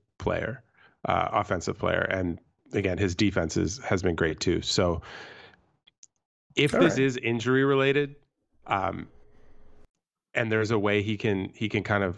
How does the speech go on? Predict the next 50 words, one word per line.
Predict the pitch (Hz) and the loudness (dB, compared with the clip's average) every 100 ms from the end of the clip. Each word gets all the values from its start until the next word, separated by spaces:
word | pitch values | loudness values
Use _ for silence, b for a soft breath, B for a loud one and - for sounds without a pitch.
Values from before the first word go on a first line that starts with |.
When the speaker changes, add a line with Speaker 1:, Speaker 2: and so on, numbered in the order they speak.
| - 117 - _ _ _ _ - | -10 -18 -20 _ _ _ _ -2
Speaker 1:
get | 117 - - _ _ - | 0 0 -10 _ _ -2
beyond | 104 101 104 107 | 2 2 2 0
his | 104 | -4
shoulder | - 104 104 113 | 0 2 4 2
injury, | 113 120 120 131 - | 2 2 2 0 0
which | 101 - - - | 0 0 -2 -2
I | 113 | 2
think | 143 123 | 2 0
the | |
story | - 123 113 104 | 0 2 4 2
is | 98 | 0
he | 98 | 0
hurt | 110 101 | 2 2
it | 98 | 0
in | 92 | 0
the | 90 | 0
twenty | 101 92 87 | 0 0 0
twenty | 98 87 | 0 0
playoffs, | - 85 82 - - - - | 0 0 2 -2 -4 -10 0
or | 120 | 2
he, | 120 113 110 | 4 4 2
he | 107 | 0
hurt | 104 139 | 2 2
it | 127 110 | 2 0
in | 101 | -2
twenty | 104 95 | 0 0
twenty | 87 95 90 87 90 | 0 0 2 2 2
and | 90 | 2
aggravated | 98 98 92 90 87 | 2 2 0 0 0
in | 87 | 0
the | 87 | 0
playoffs, | - 85 85 82 - B B | 2 2 2 0 -4 B B
had | 127 110 | 0 2
surgery | 117 104 104 95 | 2 2 2 2
after | 92 - | 2 0
the | 90 | -2
season, | 85 92 85 85 85 B B B B | 0 -2 0 0 -2 B B B B
and | - 104 90 | -4 -2 0
he, | 95 90 | 0 0
he | - 107 | 0 0
hasn't | 92 95 90 82 | 2 2 0 0
been | 87 | 0
the, | 82 85 92 - | 2 0 -2 -4
but | 117 82 | -4 -2
the, | 98 - | -4 -2
been | 95 | -2
the | 85 | -2
same. | - 90 80 - B B B B | 0 0 -2 -8 B B B B
But, | 135 127 | 0 0
like, | 120 - | -2 -4